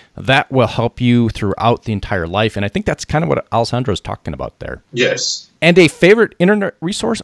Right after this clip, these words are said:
Speaker 1: or phone app?
Speaker 2: Well, I'm, I may be a little boring here because I'm not a big fan of, uh, various phone app, or, but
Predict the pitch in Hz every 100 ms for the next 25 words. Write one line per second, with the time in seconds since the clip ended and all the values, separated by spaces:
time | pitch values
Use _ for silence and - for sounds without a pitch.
0 | - 170 - - 110 131 71 - - -
1 | _ - 160 - 170 170 170 160 165 170
2 | 175 165 170 156 156 180 170 139 139 165
3 | 214 - 147 165 190 - 131 131 135 123
4 | 120 127 120 123 127 131 127 - - 139
5 | 135 - - 131 127 120 120 117 113 110
6 | 107 120 127 123 - 143 151 156 190 -
7 | 135 123 120 113 - 131 127